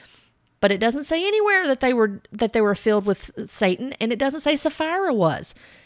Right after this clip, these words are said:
Uh, Peter only says this to, uh, Ananias. So, and they were both killed because of what they did. Number twelve, Satan entered Judas.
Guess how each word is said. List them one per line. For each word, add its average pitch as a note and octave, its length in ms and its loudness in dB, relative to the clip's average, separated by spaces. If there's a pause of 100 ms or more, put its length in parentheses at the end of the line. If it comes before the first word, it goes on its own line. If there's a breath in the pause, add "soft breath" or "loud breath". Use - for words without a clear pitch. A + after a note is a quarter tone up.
(440 soft breath)
Uh, F#3+ 200 2 (360)
Peter C#4 300 0
only D4+ 180 -4
says C#4 380 -2
this G#3+ 420 2 (380 loud breath)
to, A3 460 0 (280)
uh, G3 220 -2
Ananias. A3+ 760 -2 (120)
So, F3 440 -2 (220)
and F#3+ 100 -2
they G3 80 2
were F#3 80 4
both G3+ 360 2 (340)
killed F3+ 300 2
because F3+ 260 -2
of E3+ 80 -4
what F3+ 160 -2
they F3 100 -2
did. F#3+ 320 0 (480 loud breath)
Number C#4 220 2
twelve, A#3+ 300 2
Satan A3+ 400 0
entered A#3+ 340 -2
Judas. A3+ 560 2